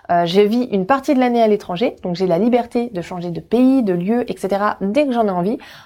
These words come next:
sans que ça n'ait le moindre impact négatif sur mon activité. Et même au contraire, être dans des environnements tropicaux me rend beaucoup plus productive et me motive énormément, donc c'est plutôt favorable pour le développement de mon activité. Donc voilà, j'ai vraiment, depuis plusieurs années maintenant, atteint mes objectifs de vie.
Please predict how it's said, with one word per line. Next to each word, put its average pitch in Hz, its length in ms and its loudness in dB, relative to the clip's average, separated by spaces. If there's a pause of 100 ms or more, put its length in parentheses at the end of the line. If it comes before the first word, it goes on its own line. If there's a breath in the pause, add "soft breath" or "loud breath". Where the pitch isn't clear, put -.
sans 285 360 0
que 262 100 0
ça 214 160 0
n'ait 220 200 2
le 180 120 0
moindre 240 460 2
impact 214 260 -2
négatif 196 400 -6
sur - 220 -2
mon 202 160 -2
activité. 180 480 -8 (160)
Et 185 80 2
même 269 180 6
au 294 80 6
contraire, 240 640 0
être 214 140 4
dans 226 100 4
des 214 160 4
environnements 208 460 0
tropicaux 254 540 0
me 196 120 0
rend 175 140 0
beaucoup 254 340 0
plus 254 140 -8
productive 214 640 -2
et 196 80 0
me 185 100 2
motive 190 320 0 (140)
énormément, 233 560 2 (100)
donc 196 160 -4
c'est 185 140 -4
plutôt 202 260 -2
favorable 202 720 2
pour 240 140 2
le 233 80 4
développement 196 440 0
de 190 60 -2
mon 185 100 -4
activité. 175 520 -8 (300 soft breath)
Donc 247 160 6
voilà, 220 300 2
j'ai 185 160 0
vraiment, 247 400 2
depuis 240 300 -4
plusieurs 233 380 0
années 214 140 0
maintenant, 214 540 -4
atteint 233 280 4
mes 214 140 2
objectifs 196 380 0
de 185 80 -2
vie. - 160 -4